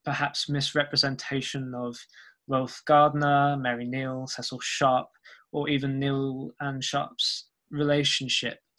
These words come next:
And I, I find that your writing is always empathetic to both truth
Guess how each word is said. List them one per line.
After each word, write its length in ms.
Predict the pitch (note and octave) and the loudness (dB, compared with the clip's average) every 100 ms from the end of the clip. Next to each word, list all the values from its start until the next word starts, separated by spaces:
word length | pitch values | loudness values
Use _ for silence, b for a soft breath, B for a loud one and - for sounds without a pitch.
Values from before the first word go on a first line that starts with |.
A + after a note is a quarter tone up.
| B B B B B | B B B B B
And 220 | C#3+ C#3+ D3 | 2 2 0
I, 240 | D3+ D3 D3 | 0 2 2
I 60 | |
find 280 | C3+ E3 D#3+ | 2 0 2
that 80 | E3 | 2
your 140 | D#3+ | 2
writing 420 | D#3+ E3 E3+ E3+ | 6 4 4 0
is 160 | D#3 D3 | 0 2
always 500 | D#3+ D3+ D3 - - _ _ D#3+ | 4 4 2 0 -6 _ _ -6
empathetic 680 | D3 D3 D#3+ D3+ C#3+ - - | -6 -4 -2 -2 -4 -8 -6
to 120 | D3 | 0
both 480 | C#3+ C3+ C3+ - - - - | 2 2 0 -10 -16 -18 -12
truth 580 | - D#3+ C#3 C#3 - | -2 2 2 -2 -14